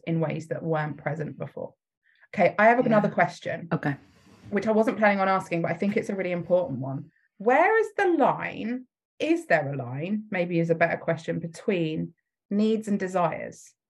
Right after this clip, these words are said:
Speaker 1: Like,
Speaker 2: Yeah.
Speaker 1: are you talking about the same thing or are they different things?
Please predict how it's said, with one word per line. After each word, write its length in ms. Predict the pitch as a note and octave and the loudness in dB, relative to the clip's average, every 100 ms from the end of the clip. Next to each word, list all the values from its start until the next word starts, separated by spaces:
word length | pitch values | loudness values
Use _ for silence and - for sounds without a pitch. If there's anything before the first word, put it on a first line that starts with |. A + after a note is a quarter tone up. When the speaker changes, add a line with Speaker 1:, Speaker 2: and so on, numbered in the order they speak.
| _ _ _ _ - | _ _ _ _ -4
Speaker 1:
Like, 120 | G3+ | -2
Speaker 2:
Yeah. 340 | E3 D#3+ B3+ | 2 4 6
Speaker 1:
are 40 | D4+ | 4
you 80 | D#4+ | 2
talking 320 | D#4 D4+ D4 | -2 -6 -2
about 220 | C#4+ C4 | 0 0
the 60 | A#3+ | -2
same 360 | - A3 G#3+ G#3+ | -2 0 2 -2
thing 440 | - D#3 F3 C4 | -2 -4 -4 -4
or 180 | C4 G3 | -2 0
are 140 | G3 | 2
they 100 | G3+ | 2
different 640 | G#3 G#3+ G#3 - E3 - - | 0 -2 -4 -2 -4 -4 -10
things? 540 | - - - - _ | -12 -12 -16 -20 _